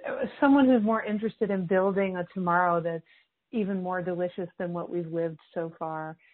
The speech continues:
someone who's being called by their heart. It really helps to have a community of people that kind of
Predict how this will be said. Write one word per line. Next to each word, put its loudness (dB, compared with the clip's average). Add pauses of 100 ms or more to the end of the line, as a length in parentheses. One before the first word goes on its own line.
(360)
someone -2
who's -2
being -4
called 2
by -2
their -4
heart. -4 (1040)
It 2
really 0
helps -6
to -6
have -8
a -8
community -6
of -10
people -8
that -6
kind -8
of -8